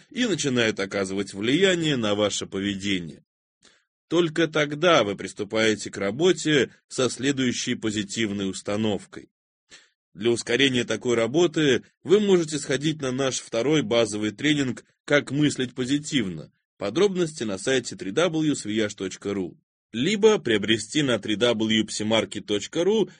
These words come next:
компьютерную программу «Матрица успеха», установить ее на ваш компьютер,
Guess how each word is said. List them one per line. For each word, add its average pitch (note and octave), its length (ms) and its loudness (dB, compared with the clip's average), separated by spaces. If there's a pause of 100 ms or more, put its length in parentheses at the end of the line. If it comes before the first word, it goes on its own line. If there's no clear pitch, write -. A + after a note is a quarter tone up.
(100)
компьютерную D#3+ 760 0
программу D#3+ 720 0
«Матрица D3 580 0
успеха», - 680 0 (280)
установить F#3+ 560 0
ее A2 160 2
на G2+ 140 2
ваш G#2 180 2
компьютер, E3 760 0